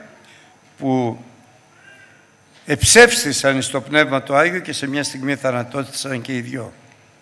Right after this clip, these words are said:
Γιατί; Γιατί εκεί ο παντοδύναμος Θεός θα είναι πραγματικά, θα είναι φοβερό να πέσει κανείς εις χείας Θεού ζώντος. Γι' αυτό, αγαπημένα μου αδέλφια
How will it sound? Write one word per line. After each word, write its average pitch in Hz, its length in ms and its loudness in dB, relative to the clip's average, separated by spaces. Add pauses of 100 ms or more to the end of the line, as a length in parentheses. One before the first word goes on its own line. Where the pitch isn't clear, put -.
(240)
Γιατί; 127 640 2 (340)
Γιατί 113 240 -6
εκεί 110 280 -4
ο 127 100 0
παντοδύναμος 127 880 -4
Θεός 123 480 -10 (1080)
θα 110 140 -4
είναι 120 280 2
πραγματικά, 113 1300 0 (520)
θα 117 100 -2
είναι 113 140 2
φοβερό 110 480 -2
να 110 140 0
πέσει 110 320 -4
κανείς 110 540 -4
εις - 300 -6
χείας 131 500 0
Θεού 113 200 -6
ζώντος. 104 580 -8 (840)
Γι' 110 140 -2
αυτό, 139 280 2
αγαπημένα 107 680 4
μου 104 120 -6
αδέλφια 101 520 -10